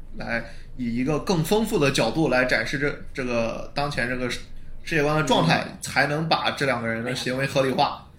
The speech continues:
Speaker 2: 哎呀。
Speaker 1: 然后最后再
Speaker 2: 说民间的事儿，我都
Speaker 1: 放回来。
Speaker 2: 说民间的事儿，我都不愿，不愿意提。说到对，因为你现在这三个人，他们三个人都有可能成为王嘛，就是他们成为王的核心都是想去改变民间的，民间的生活状态嘛。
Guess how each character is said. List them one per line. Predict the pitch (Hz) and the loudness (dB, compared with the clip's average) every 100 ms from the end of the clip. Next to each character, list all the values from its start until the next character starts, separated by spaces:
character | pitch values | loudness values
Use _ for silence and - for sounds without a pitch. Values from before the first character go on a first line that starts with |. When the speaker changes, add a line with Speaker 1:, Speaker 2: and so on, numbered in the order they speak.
| - - - - - | -20 -20 -20 -10 -2
Speaker 2:
哎 | |
呀。 | - | 4
Speaker 1:
然 | |
后 | 233 170 | 6 6
最 | 202 | 6
后 | 202 196 | 8 8
再 | 170 147 | 8 8
Speaker 2:
说 | |
民 | |
间 | |
的 | |
事 | 226 | 8
儿， | 156 | 6
我 | |
都 | 151 | 6
Speaker 1:
放 | 185 151 | 6 4
回 | 110 - | 0 -8
来。 | - - - - - - - - | -14 -16 -20 -20 -20 -20 -14 -4
Speaker 2:
说 | |
民 | 208 208 | 0 2
间 | 226 | 2
的 | 208 | 4
事 | |
儿， | 185 | 4
我 | |
都 | 147 | 4
不 | 165 | 2
愿， | 175 | 0
不 | 143 | 0
愿 | 175 | 2
意 | 143 | 2
提。 | - 123 147 - - - - | 0 -4 -4 -8 -20 -20 -20
说 | - 240 | -4 2
到 | 240 | 4
对， | 202 190 | 4 2
因 | 180 277 | 2 4
为 | 160 | 4
你 | 123 120 | 2 0
现 | 220 | 0
在 | 196 | 0
这 | 240 | 4
三 | 220 214 220 | 4 4 4
个 | 143 | 4
人， | 117 139 | 2 -2
他 | - | -2
们 | 214 | -2
三 | 190 220 | 2 2
个 | |
人 | 185 | 2
都 | 208 139 | 2 0
有 | 247 | 0
可 | 120 | -2
能 | 123 | -4
成 | - | -2
为 | 131 135 | 0 2
王 | 131 113 139 | 0 -2 -4
嘛， | - | -2
就 | 147 | 0
是 | 139 | 0
他 | 240 | 2
们 | 233 | 2
成 | 202 | 2
为 | |
王 | 202 165 | 2 2
的 | 185 | 0
核 | - 160 | 0 0
心 | 196 208 | 0 0
都 | 269 | 4
是 | 151 | 4
想 | 123 107 | 2 -4
去 | 139 | -2
改 | 117 | -2
变 | 110 131 | 0 2
民 | 131 | 2
间 | 160 | 0
的， | 165 151 | -2 -2
民 | 160 | -2
间 | 170 | 0
的 | 143 | 0
生 | 170 | 0
活 | |
状 | 185 135 | 0 0
态 | |
嘛。 | 120 | -4